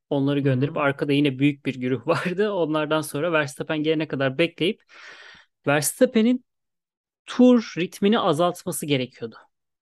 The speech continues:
Speaker 1: güvenlik aracının ki oradaki tepedeki tur sayısı artmasın. Çünkü o üç buçuk tur saydığımız şey çok hızlı geçti orada. Kırk sekizden elli bire kadar Verstappen önünde güvenlik aracı olmadan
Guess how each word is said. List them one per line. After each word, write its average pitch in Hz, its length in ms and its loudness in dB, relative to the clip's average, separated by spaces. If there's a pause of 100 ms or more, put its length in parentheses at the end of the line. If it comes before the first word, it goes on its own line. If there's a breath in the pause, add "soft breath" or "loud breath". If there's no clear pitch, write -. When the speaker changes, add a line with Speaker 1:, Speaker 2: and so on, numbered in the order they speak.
(260)
Speaker 1:
güvenlik 131 360 0
aracının 131 460 -6
ki 226 340 -2
oradaki 180 600 0
tepedeki 180 500 0
tur 226 160 0
sayısı 175 380 -2
artmasın. 147 560 -4
Çünkü 185 260 -4
o 202 160 0
üç - 200 -8
buçuk 196 280 -4
tur - 280 -4
saydığımız 190 640 0
şey 226 200 -2
çok 165 220 -4
hızlı 131 180 -2
geçti 120 340 -8
orada. 117 180 -8
Kırk - 160 -12
sekizden 156 400 -6
elli 160 240 0
bire 190 160 0
kadar 170 320 -2
Verstappen 165 640 -6 (680)
önünde 170 360 4
güvenlik 170 420 -2
aracı 165 260 -2
olmadan 175 540 -4